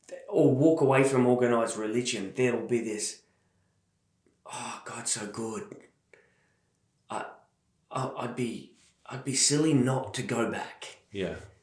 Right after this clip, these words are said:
Speaker 1: You know, and 'cause it's that, it's that prodigal son. What, what does he remember? He remembers that his dad was good.
Speaker 2: Yeah.
Speaker 1: And it drew him back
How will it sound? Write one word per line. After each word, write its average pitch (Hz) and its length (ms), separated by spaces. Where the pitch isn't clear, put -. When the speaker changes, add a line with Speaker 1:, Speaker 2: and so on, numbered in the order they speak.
Speaker 1:
You 127 140
know, 117 80
and 151 440
'cause 143 220
it's - 240
that, - 380
it's 139 160
that 127 180
prodigal 143 460
son. 104 540
What, 147 320
what 143 640
does 143 200
he 147 120
remember? 127 460
He 107 60
remembers 110 760
that 104 120
his 101 240
dad 117 300
was - 120
good. 135 420
Speaker 2:
Yeah. 90 80
Speaker 1:
And 131 140
it - 140
drew 151 440
him 113 400
back 120 400